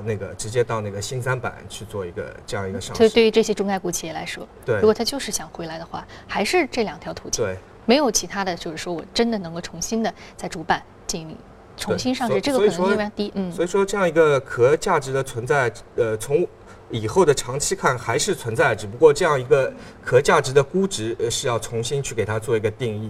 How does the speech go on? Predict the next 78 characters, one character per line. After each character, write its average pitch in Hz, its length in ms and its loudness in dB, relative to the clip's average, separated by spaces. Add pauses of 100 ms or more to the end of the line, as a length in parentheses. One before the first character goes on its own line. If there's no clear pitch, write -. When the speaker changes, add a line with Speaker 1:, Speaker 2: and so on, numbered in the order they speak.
Speaker 2:
嗯， 226 140 8
所 262 120 2
以 285 60 6
你 262 80 6
认 220 180 4
为 208 160 0
现 269 220 0
在 247 160 0
对 214 140 2
于 202 40 0
这 214 120 -4
些 208 100 -2
壳 165 180 -6
资 165 140 -6
源 185 100 -4
的 175 80 -6
估 202 160 0
值 202 160 -2
已 170 140 -2
经 185 180 -6
要 226 220 0 (140)
开 - 160 -4
始 170 100 -4
重 165 220 -8
估 196 160 2
了， 202 100 -2 (180)
是 - 140 -8
不 - 60 -6
是？ - 120 -6 (200)
Speaker 1:
对， 131 160 2
Speaker 2:
和 214 320 6
之 175 200 4
前 185 300 4
Speaker 1:
在， 196 60 -4
嗯。 202 40 -10 (220)
Speaker 2:
我 - 60 -4
们 180 40 -2
说 214 80 0
中 220 120 0
概 226 100 4
股 180 100 -4
回 170 120 -2
归 185 120 2
热 214 140 4
潮 165 180 -6
当 185 160 -4
中， 190 160 -4
我 170 60 -6
们 175 100 -12
现 180 40 -6
在 165 200 -6 (220)
相 196 180 0
对 196 100 -2
而 175 80 -2
言 170 260 -8
两 170 180 -2
三 208 120 0
倍 214 120 2
这 190 80 0
个 180 60 0
估 208 120 -2
值 185 140 -4
要 175 80 -4
更 208 160 -4
高。 185 200 0 (200)
Speaker 1:
对。 104 160 -2 (160)
Speaker 2:
呃， 208 160 8 (180)
就 - 120 -2
是 208 80 4
说 214 220 2
这 247 200 0
个 220 160 8
估 302 240 8
值 220 160 6
相 277 180 2
对 262 60 6
比 - 80 0
较 233 80 12